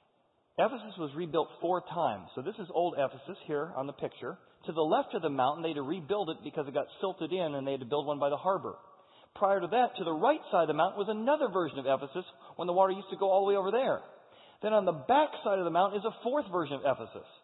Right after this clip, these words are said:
So Ephesus got rebuilt four times over the years, and during that time, the lampstand got moved.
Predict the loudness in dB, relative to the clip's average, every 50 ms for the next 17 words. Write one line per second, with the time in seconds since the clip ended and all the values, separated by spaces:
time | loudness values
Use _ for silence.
0 | _ _ -20 -20 _ _ -4 0 0 0 -2 -4 -10 -4 -2 -2 -2 0 -2 -4
1 | -2 0 0 0 0 -4 -4 2 4 4 4 4 2 -2 -2 0 2 2 2 0
2 | -2 -6 -2 -2 -2 0 0 -2 -2 -4 -6 -4 -4 -4 -4 -4 -6 -10 -14 -20
3 | -20 _ _ _ _ _ _ -20 -20 -20 _ _ _ -8 -6 -4 -2 -2 -2 -2
4 | -4 -6 -6 -6 -2 0 0 0 0 0 0 -2 -2 0 -2 -2 -2 -4 -6 -8
5 | -16 -20 -10 -8 -8 -6 -6 -8 -8 -6 -4 -4 -4 -4 -6 -10 -10 -10 -12 -14